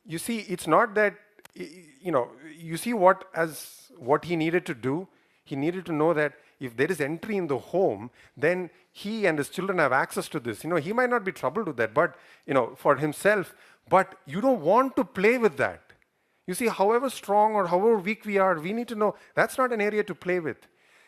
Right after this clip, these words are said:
There are enough triggers. Some of the T V stuff that we talked about, right? I mean,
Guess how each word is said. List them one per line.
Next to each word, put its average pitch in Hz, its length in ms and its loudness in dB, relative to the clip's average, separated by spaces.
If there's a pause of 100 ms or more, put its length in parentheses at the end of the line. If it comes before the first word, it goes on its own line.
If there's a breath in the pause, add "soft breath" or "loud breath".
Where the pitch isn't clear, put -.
(160 soft breath)
There 147 160 -2
are 190 160 0
enough 196 460 -6
triggers. 156 800 -4 (280 soft breath)
Some 190 220 0
of 214 80 -4
the 202 80 -6
T 202 300 -10
V 196 400 -8
stuff - 440 -4
that 156 160 0
we 147 100 -8
talked 147 280 0
about, 127 320 -2
right? 165 160 -4 (500 soft breath)
I 156 120 -2
mean, 185 180 -2